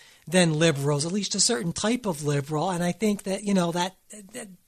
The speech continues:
there's a big, there's a big difference there. And so it plays into a lot of that. But I don't know. I, I think, uh, you know, the one part of the question we didn't get to, uh, is, does this hurt liberals? So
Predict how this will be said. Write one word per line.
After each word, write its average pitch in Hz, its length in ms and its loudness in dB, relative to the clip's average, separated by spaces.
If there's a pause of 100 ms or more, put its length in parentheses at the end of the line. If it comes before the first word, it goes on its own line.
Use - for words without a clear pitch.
(140)
there's 190 180 0
a 175 60 -2
big, 175 260 -2
there's 190 200 -4
a 185 40 -6
big 160 240 -4
difference 185 440 0
there. - 180 -10
And 143 200 -4
so 156 200 2 (240)
it 196 100 -6
plays 180 260 0
into 180 220 0
a 160 60 -6
lot 170 260 -2
of 143 80 -6
that. - 220 -14
But - 180 -10 (320)
I 214 60 0
don't 240 100 4
know. 226 80 2
I, 214 220 4
I 190 40 -2
think, 285 380 2
uh, 202 60 -10 (340)
you 226 100 6
know, 220 60 8
the 214 80 4
one 262 180 4
part 254 140 0
of 214 60 0
the 214 60 -4
question 226 320 2
we 190 60 2
didn't 156 220 2
get 151 220 0
to, 156 240 -6 (480)
uh, 185 200 -8
is, 190 440 6 (260)
does 202 300 4
this 233 240 2
hurt 247 260 0
liberals? 147 520 -4
So 202 240 8